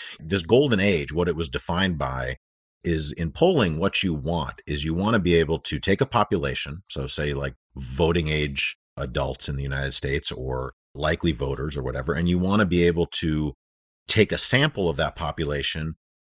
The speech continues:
where every person in the population has exactly the same probability of ending up in your sample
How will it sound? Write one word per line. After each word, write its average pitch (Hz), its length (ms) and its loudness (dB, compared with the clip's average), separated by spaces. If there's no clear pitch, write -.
where 85 480 2
every 113 320 4
person 117 420 0
in 101 80 2
the 92 80 0
population 92 640 2
has 82 180 0
exactly 87 580 2
the 92 120 2
same 87 260 0
probability 85 720 4
of 73 140 0
ending 78 280 0
up 76 160 -4
in 73 120 -4
your 67 100 -4
sample 85 640 -2